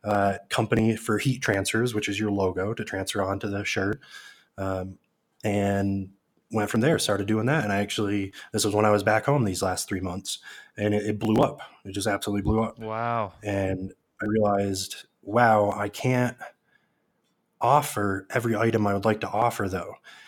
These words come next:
Speaker 1: because for me, I'm a very risk versus reward type of person, whether it comes to bodybuilding or business,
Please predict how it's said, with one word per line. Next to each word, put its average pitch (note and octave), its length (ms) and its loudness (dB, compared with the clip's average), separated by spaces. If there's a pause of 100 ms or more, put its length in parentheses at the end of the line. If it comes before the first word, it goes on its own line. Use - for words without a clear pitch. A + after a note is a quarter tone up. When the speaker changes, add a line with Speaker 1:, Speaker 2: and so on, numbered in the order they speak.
(200)
Speaker 1:
because G2+ 560 0
for A2 200 0
me, C3 500 4 (100)
I'm A2 140 2
a G#2 60 4
very A2 420 4
risk G#2+ 440 2
versus A2 280 2
reward G2+ 440 2
type A2 200 0
of - 100 -8
person, A2 360 0
whether G2 220 0
it G2 60 -10
comes G#2 220 -2
to F#2 80 -4
bodybuilding G2+ 720 0
or F#2+ 100 0
business, G2+ 520 -2